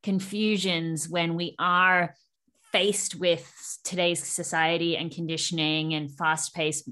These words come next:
like, technological world. And so this is why I think the topic of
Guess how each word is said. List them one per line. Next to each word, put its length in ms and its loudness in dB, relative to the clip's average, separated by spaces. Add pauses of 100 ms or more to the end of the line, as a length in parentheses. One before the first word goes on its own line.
(140)
like, 180 -4
technological 880 -2
world. 600 2 (380)
And 140 0
so 180 6
this 200 0
is 100 -2
why 120 4
I 40 0
think 220 -6
the 60 -12
topic 380 -2
of 260 0